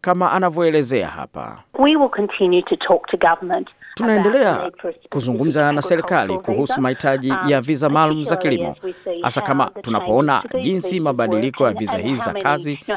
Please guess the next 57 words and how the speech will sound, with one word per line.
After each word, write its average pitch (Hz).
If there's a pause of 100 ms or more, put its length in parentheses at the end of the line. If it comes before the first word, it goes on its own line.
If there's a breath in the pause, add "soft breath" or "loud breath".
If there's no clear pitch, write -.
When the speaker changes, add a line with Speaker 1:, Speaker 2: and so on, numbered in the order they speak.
(100)
Speaker 2:
how -
Speaker 1:
na 139
Speaker 2:
they 175
are 175 (120)
Speaker 1:
ni 147
Speaker 2:
able 170
to 160
Speaker 1:
wafanyakazi 151
Speaker 2:
fill 165
the 156
gap. -
Speaker 1:
wangapi 85 (180)
wataziba 117
Speaker 2:
Um, -
Speaker 1:
pengo 113
hilo. 403
Speaker 2:
certainly 180
we 226
welcome 240
Speaker 1:
Bila 160
Speaker 2:
the 156
Speaker 1:
shaka, 185
Speaker 2:
government's 175
Speaker 1:
tunakaribisha 156
Speaker 2:
commitment 139
to 151
work 147
Speaker 1:
ahadi 170
ya 170
Speaker 2:
with 160
us -
Speaker 1:
serikali 147 (180)
Speaker 2:
to 220
make 185
Speaker 1:
kufanya 123
Speaker 2:
sure -
Speaker 1:
kazi 135
Speaker 2:
that, 135
Speaker 1:
nasi, 135
Speaker 2:
um, 190
we 185
can, -
Speaker 1:
kuhakikisha 120
Speaker 2:
you 120
know, -
have -
Speaker 1:
tunaweza 156
Speaker 2:
access 156
Speaker 1:
pata 139
Speaker 2:
to -
the 151
workers 139
that -
Speaker 1:
wafanyakazi 127
Speaker 2:
we 87
need. 233
Speaker 1:
tunaowahitaji. 73